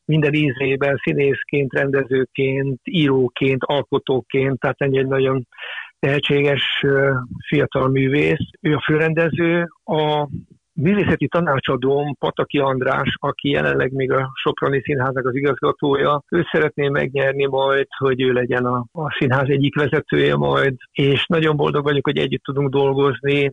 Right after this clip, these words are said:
Galambos Attilával, aki szerintem a Magyarország egyik legkiválóbb irodalmi vezetője. Ezen kívül Károly Kati, aki a színház zenei vezetője,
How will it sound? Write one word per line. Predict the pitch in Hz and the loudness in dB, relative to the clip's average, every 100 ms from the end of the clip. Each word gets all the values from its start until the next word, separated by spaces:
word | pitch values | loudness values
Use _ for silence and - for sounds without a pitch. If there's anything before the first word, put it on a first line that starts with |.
| - | 0
Galambos | 151 151 147 147 | 0 2 2 0
Attilával, | 151 - 147 143 143 139 139 | -2 0 0 2 0 0 -2
aki | 131 - 139 - | -2 -2 -4 -2
szerintem | 139 131 131 127 - 131 127 | -2 0 -2 -4 -4 0 0
a | 135 - 143 131 127 123 120 120 - 135 | -2 -4 -2 0 2 2 0 -6 -18 -6
Magyarország | 131 135 135 135 127 143 131 | -2 2 2 2 0 -2 0
egyik | 127 123 | -2 -2
legkiválóbb | 131 - 135 135 127 131 139 | -2 -2 0 0 2 0 0
irodalmi | 131 135 127 131 | 0 0 0 0
vezetője. | 120 120 135 - 147 139 143 143 _ - - - - - | -2 -2 -4 -2 -2 0 0 -4 _ -18 -16 -18 -20 -8
Ezen | - 170 180 | -2 0 0
kívül | 151 160 139 131 147 160 175 190 - _ | 0 -2 -2 -2 0 0 0 -4 -12 _
Károly | 151 143 151 | -4 -2 0
Kati, | 147 156 - 165 | 0 -2 -2 -2
aki | 139 - | 0 -2
a | 131 | -2
színház | 139 131 123 | -2 -2 -2
zenei | 147 143 143 139 - | -2 0 0 -2 -4
vezetője, | 170 165 147 143 - 139 139 143 | -2 0 2 2 0 0 2 2